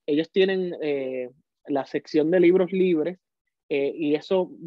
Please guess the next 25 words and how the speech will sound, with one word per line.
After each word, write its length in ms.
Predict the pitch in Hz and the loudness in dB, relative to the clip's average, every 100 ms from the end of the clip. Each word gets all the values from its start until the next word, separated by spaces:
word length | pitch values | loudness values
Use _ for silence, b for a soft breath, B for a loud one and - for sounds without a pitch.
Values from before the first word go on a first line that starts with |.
| 151 - - | -18 -18 -10
me, 400 | 165 143 143 139 | -4 -2 -2 -2
me 120 | 143 | -2
atraía 300 | 143 151 165 | 0 2 2
mucho 300 | 196 226 196 | 2 0 0
porque 520 | 170 156 - 143 139 | 0 0 0 0 0
en 80 | 151 | -4
ocasiones 640 | 151 151 147 196 202 202 _ | -6 -6 -6 -2 -2 -4 _
colegas 680 | 170 151 147 170 180 - - - | -2 0 0 -2 -4 -6 -20 -8
latinoamericanos 1160 | 170 160 156 151 156 156 156 156 190 175 156 156 | -4 -2 -4 -8 -6 -6 -6 -2 -2 -2 -8 -8
y 60 | |
latinoamericanas 880 | 147 147 143 139 143 147 185 185 180 | -8 -6 -8 -6 -6 -4 -4 -4 -4
y 60 | 175 | -2
latinoamericanas 680 | 160 156 156 165 170 226 214 | -2 -2 -4 -6 -4 -6 -4
me 160 | 170 | -6
preguntaban 600 | 156 143 139 139 151 160 | -4 -4 -4 -2 -2 -2
por 160 | 175 196 | -4 -2
el 100 | 196 | -2
libro 240 | 214 214 | -2 0
y 60 | 175 | -2
no, 260 | 151 160 _ _ _ _ _ _ _ _ _ - | -4 -10 _ _ _ _ _ _ _ _ _ -10
no 260 | 147 147 160 | -4 -4 2
podía 400 | 180 175 185 185 | 4 6 4 0
pasárselo, 800 | 180 185 185 - 196 185 156 147 | -4 -2 -4 -4 -4 -2 -2 -6
no 160 | 139 | -10
tenía 560 | - 175 160 175 165 | -8 -6 -6 -6 -6